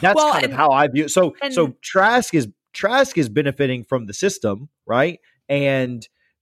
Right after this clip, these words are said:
Speaker 1: Jones is benefiting from the athletes.
Speaker 2: Right,
Speaker 1: So
Speaker 2: right.
Speaker 1: to me, it makes it even closer, right? Like they
Speaker 2: Yeah,
Speaker 1: both kind of
Speaker 2: yeah.
Speaker 1: have their things that are putting the, the leg up. We've talked about this, and I haven't rerun the stats on it, but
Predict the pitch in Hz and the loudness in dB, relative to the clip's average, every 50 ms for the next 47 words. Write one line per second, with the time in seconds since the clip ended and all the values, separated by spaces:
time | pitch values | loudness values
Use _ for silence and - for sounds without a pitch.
0 | - 95 95 135 160 175 190 175 135 123 107 131 127 127 131 127 - 127 123 127 | -16 -4 0 2 4 4 2 2 -2 -2 -2 -2 0 0 -2 -2 -2 -4 -4 -4
1 | 123 - 131 131 131 135 156 185 196 - - 95 - - _ - - 107 - 156 | -2 -4 -4 -2 0 0 2 0 0 -2 -8 -14 -18 -18 _ -14 -2 0 0 2
2 | 147 151 151 151 147 - _ _ _ - 185 151 151 180 233 247 196 151 156 160 | 4 4 4 2 0 -4 _ _ _ -8 -4 0 0 2 2 2 4 4 2 2
3 | - - 156 143 147 - 165 175 170 170 160 - - 180 - 262 - - 92 - | 2 0 2 2 2 2 2 0 -2 -4 -8 -2 2 2 2 2 0 -4 -8 -10
4 | - _ _ - 120 160 202 185 143 127 143 151 143 143 160 196 202 - 214 196 | -12 _ _ 0 2 2 2 2 0 2 2 2 2 4 2 2 2 0 0 0
5 | 165 151 147 147 147 151 123 151 147 143 147 156 151 147 139 113 123 127 131 131 | 0 2 4 4 4 4 2 2 0 0 0 -2 -4 -4 -4 -4 -2 -2 -2 -2
6 | 131 147 143 139 139 131 127 120 _ _ _ _ _ _ 104 123 139 139 135 131 | 0 -2 0 0 0 -4 -6 -10 _ _ _ _ _ _ -2 0 2 2 2 0
7 | - 117 131 127 120 123 127 127 117 123 160 170 127 - - _ _ _ _ _ | -4 -4 -4 -4 0 0 0 0 2 2 2 2 2 -2 -6 _ _ _ _ _
8 | _ _ - 123 143 156 151 131 110 - - _ _ - 180 185 151 135 135 123 | _ _ -4 0 2 2 2 0 0 -6 -14 _ _ 0 0 0 2 2 0 0
9 | 117 123 120 - 127 120 131 147 139 131 117 117 113 110 113 127 135 135 127 135 | 2 0 -2 -2 -4 0 0 0 0 0 -4 -8 -8 -6 -2 -2 0 0 0 0
10 | 131 127 120 110 - - - 139 143 147 - - 110 107 107 104 - 92 120 123 | -2 -2 -4 -8 -8 -2 0 0 0 0 -2 -4 -6 -6 -6 -8 -6 -2 0 0
11 | 120 - | 0 0